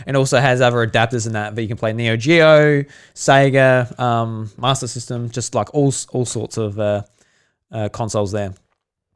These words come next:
So the article from, uh, games industry dot biz reads, "Ana-, Analog announced its upcoming Pocket Retro handheld has been delayed, with shipments not expected into the start of October."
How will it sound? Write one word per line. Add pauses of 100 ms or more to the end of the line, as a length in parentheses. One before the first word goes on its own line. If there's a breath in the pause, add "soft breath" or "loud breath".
(340)
So
the
article
from,
uh,
games
industry
dot
biz
reads, (360 loud breath)
"Ana-, (120)
Analog
announced
its (160)
upcoming
Pocket
Retro
handheld
has
been
delayed,
with
shipments
not
expected
into
the
start
of
October."